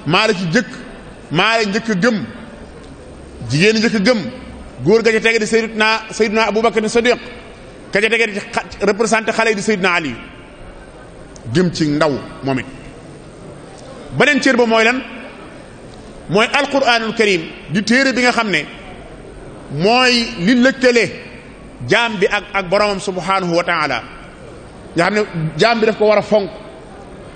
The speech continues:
téye ko, sàmm ko, rawatina taalibe Sëriñ Tuubaa. Damay wax ne moom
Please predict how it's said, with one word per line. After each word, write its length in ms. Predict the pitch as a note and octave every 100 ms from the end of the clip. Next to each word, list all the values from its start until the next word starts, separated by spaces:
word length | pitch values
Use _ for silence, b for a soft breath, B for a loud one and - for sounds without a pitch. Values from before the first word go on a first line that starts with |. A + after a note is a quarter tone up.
| -
téye 240 | A3+ A#3 A3
ko, 160 | F3+ F#3 - - - - -
sàmm 480 | - A#3 A#3+ A#3 F3
ko, 160 | E3 - - - - -
rawatina 420 | F3 C#4+ C#4+ C4+ G#3+
taalibe 300 | C#4 C4+ G3+
Sëriñ 200 | A3 F#3
Tuubaa. 220 | E3+ C3
Damay 140 | E3
wax 80 | G#3
ne 40 | A3
moom 200 | A#3